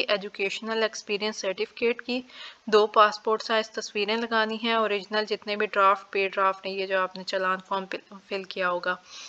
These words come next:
ये इस सारी जो चीज़ें हैं ये आपने courier करवानी है यहाँ पे जो आपको address दिया गया है।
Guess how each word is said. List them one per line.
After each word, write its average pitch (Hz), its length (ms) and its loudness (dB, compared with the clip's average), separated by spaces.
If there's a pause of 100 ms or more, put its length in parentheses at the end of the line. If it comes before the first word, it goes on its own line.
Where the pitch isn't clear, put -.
(440)
ये 226 200 8
इस - 320 2
सारी 233 460 6
जो 220 200 0
चीज़ें 214 300 -4
हैं 226 120 2
ये 220 160 0
आपने 202 340 4
courier 214 440 0
करवानी 196 420 -2
है 220 60 -6
यहाँ 202 200 2
पे 208 120 -4
जो 196 120 0
आपको 180 360 0
address 196 380 0
दिया 185 220 -2
गया 185 180 -2
है। 202 420 -8